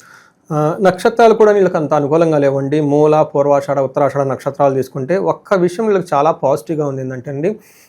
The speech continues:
రాజ్యలాభము, రాజ్యలాభము, రాజ్యలాభం, మూడు నక్షత్రాలకు రాజ్యలాభం చూపిస్తుంది. అంటే వీళ్ళు ఖచ్చితంగా ఏదైనా ప్రమోషన్ కానివ్వండి, ఒక అప్రిసియేషన్ కానీ, ఇంత మూడు ముందు పడిన వీళ్ళ కష్టానికి ఇప్పుడు రివార్డు వచ్చే ఒక టైమ్ అని మనం చెప్పుకోవాలి. ఇది ఒక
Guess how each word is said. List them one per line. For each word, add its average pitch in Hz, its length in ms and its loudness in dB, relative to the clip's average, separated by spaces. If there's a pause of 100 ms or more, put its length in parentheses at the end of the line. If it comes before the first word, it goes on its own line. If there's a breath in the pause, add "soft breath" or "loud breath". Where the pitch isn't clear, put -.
(140 soft breath)
రాజ్యలాభము, 156 800 2
రాజ్యలాభము, 135 720 -2
రాజ్యలాభం, 131 600 -2
మూడు 156 200 0
నక్షత్రాలకు 151 460 -6
రాజ్యలాభం 131 640 -4
చూపిస్తుంది. 127 500 -18 (440 soft breath)
అంటే 151 240 -2
వీళ్ళు 190 280 0
ఖచ్చితంగా 175 440 -2
ఏదైనా 160 160 -2
ప్రమోషన్ 147 520 -2
కానివ్వండి, 127 560 -8
ఒక 151 180 -8
అప్రిసియేషన్ 156 600 -4
కానీ, 143 180 -4
ఇంత 143 140 -6
మూడు 165 380 -2
ముందు 170 300 0
పడిన 156 280 0
వీళ్ళ 139 340 -2 (500 soft breath)
కష్టానికి 196 500 0
ఇప్పుడు 170 180 -4
రివార్డు 156 400 2
వచ్చే 151 220 -2
ఒక 131 100 -2
టైమ్ 135 260 -6
అని 175 100 -4
మనం 147 140 -2
చెప్పుకోవాలి. 135 320 -6
ఇది 180 100 -2
ఒక 170 100 -4